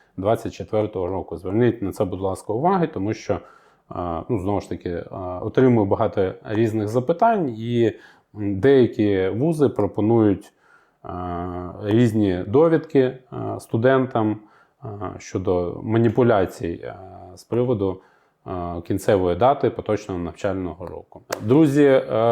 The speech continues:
так само отримують право на відстрочку від мобілізації, нічого не змінилось для наукових і науково-педагогічних працівників. І, е, ще відстрочку від мобілізації отримують, е, жінки, чоловіки,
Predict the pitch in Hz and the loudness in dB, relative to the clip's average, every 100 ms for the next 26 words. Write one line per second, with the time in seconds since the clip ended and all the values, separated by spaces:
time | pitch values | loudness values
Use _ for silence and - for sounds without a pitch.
0 | 117 113 - - 208 202 185 165 - 139 | 2 0 -2 0 2 4 4 4 2 -6
1 | - 147 139 123 104 123 120 113 104 113 | 2 4 6 4 2 2 2 2 -2 -2
2 | 113 107 - 123 113 - 101 104 113 147 | -2 -2 0 0 0 -2 -6 -6 -6 -4
3 | 160 202 190 143 123 - 123 107 98 104 | 2 2 2 -6 -6 -4 -4 -4 -8 -10
4 | 104 92 90 98 104 101 90 101 104 104 | -8 -10 -10 -2 0 0 -4 -8 -8 -2
5 | 120 104 90 113 104 92 95 95 110 90 | 0 0 -2 -6 -6 -6 -10 -4 -2 -2
6 | 98 104 104 147 202 - 180 175 _ _ | -6 -14 -6 -4 -4 -6 -8 -10 _ _
7 | _ 135 135 147 139 135 131 139 127 - | _ -2 0 0 0 0 4 4 4 -6
8 | _ _ _ 139 156 165 165 175 - - | _ _ _ 0 4 6 6 2 -6 -4
9 | 120 110 - 160 156 120 - 127 120 - | -2 -2 2 4 4 2 2 2 2 0
10 | 107 110 104 123 170 214 214 - 143 117 | 0 0 0 -2 2 0 0 0 0 0
11 | - 139 131 107 95 - 107 98 113 123 | 0 2 4 2 -2 -6 -6 -4 -4 -2
12 | 156 160 156 - 113 107 110 - 151 | 2 2 2 -4 -6 -4 -2 0 0